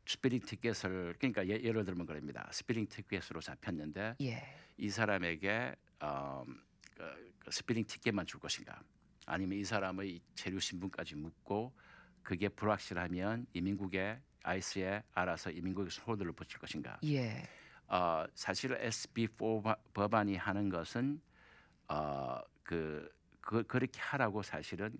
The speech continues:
Speaker 1: 그런 것을 할 수 있도록 해놓은 게 에스비 포입니다.
Speaker 2: 예, 로컬 경찰이
Speaker 1: 그렇죠. 지역
Speaker 2: 체류
Speaker 1: 경찰
Speaker 2: 신분을 물어볼
Speaker 1: 볼
Speaker 2: 수
Speaker 1: 수 있는,
Speaker 2: 있도록, 또
Speaker 1: 어,
Speaker 2: 물어봐야 되는.
Speaker 1: 어, 뭐, 물어볼 수, 볼 수 있도록 해놓은 게 에스비 포입니다.
Speaker 2: 예.
Speaker 1: 그렇지만 물어보고 안 물어보고는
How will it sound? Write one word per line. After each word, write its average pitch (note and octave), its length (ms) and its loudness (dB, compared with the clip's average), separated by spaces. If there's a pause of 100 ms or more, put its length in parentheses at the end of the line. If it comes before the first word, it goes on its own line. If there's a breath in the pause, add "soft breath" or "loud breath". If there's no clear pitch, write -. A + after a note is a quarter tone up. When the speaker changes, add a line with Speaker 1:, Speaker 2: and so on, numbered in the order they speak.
(100)
Speaker 1:
그런 C3 240 4
것을 A#2+ 220 0
할 - 160 0
수 B2+ 140 -2
있도록 C#3 380 2
해놓은 G2 280 0
게 A2 220 0
에스비 F2 560 -6 (440)
포입니다. F2+ 420 0
Speaker 2:
예, C#3 100 6
로컬 F#3 320 6
경찰이 F#3+ 580 4
Speaker 1:
그렇죠. - 240 -4
지역 - 180 4
Speaker 2:
체류 - 60 6
Speaker 1:
경찰 D4+ 120 6
Speaker 2:
신분을 A3 380 6
물어볼 F3+ 500 6
Speaker 1:
볼 D#3+ 80 6
Speaker 2:
수 D3 160 0
Speaker 1:
수 D#3 80 2
있는, F#2+ 300 4
Speaker 2:
있도록, A2+ 300 0
또 D#3+ 80 2
Speaker 1:
어, - 20 4
Speaker 2:
물어봐야 F3 520 6
되는. B2+ 320 2
Speaker 1:
어, F#2+ 120 4 (180)
뭐, G#2+ 220 2 (420 loud breath)
물어볼 B2 540 8
수, - 220 -6
볼 B2+ 180 4
수 B2 120 0
있도록 D3 440 4
해놓은 F2+ 280 -2
게 G2+ 140 0
에스비 D#3+ 180 6
포입니다. B2+ 380 6
Speaker 2:
예. A2 260 -2
Speaker 1:
그렇지만 B2 380 2
물어보고 C3 460 4
안 F#2 160 4
물어보고는 G2 720 0